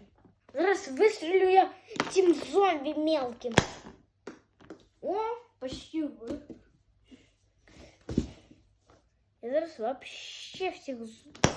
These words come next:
зомбі уб'ю. Перелопатю. Я не знаю, що це означає, ну,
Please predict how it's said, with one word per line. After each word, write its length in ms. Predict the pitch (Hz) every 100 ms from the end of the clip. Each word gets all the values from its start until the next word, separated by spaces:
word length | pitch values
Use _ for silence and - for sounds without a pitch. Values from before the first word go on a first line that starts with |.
| - - - - _ _ - _ 240
зомбі 480 | 269 294 220 226
уб'ю. 540 | 233 226 233 240 254 226 - - - - _ _ -
Перелопатю. 840 | 302 294 294 277 - 269 277 294 254 - _ _ _ - - _ _ _ _ _
Я 140 | 208 240
не 140 | 262
знаю, 340 | 233 247 202
що 140 | 208 -
це 280 | 220 226 208
означає, 580 | 220 247 247 415 427
ну, 260 | 233 208